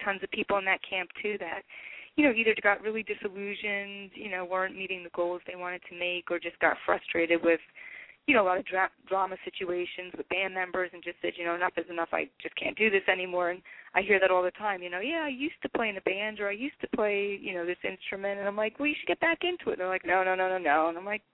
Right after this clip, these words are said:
"Oh, that's unfortunate, especially when it's talented people." That kind of bums me out,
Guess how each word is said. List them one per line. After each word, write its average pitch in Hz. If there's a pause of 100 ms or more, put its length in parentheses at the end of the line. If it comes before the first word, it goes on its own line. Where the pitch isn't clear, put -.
(140)
"Oh, 285
that's 262
unfortunate, 262
especially 240
when 170
it's 135
talented 104
people." - (420)
That 185
kind 180
of -
bums 156
me -
out, -